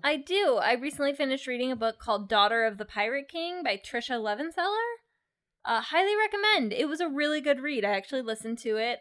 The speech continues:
um, and it was just, it was a solid book.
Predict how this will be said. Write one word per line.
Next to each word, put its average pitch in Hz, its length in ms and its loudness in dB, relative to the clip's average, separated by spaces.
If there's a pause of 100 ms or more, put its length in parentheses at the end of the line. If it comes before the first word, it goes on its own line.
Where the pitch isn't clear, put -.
um, 202 500 -4 (680)
and 220 240 -2
it 262 120 0
was 320 180 -4
just, - 400 -8 (320)
it 262 100 -2
was 311 120 -6
a 320 60 -8
solid 311 520 2
book. 302 260 2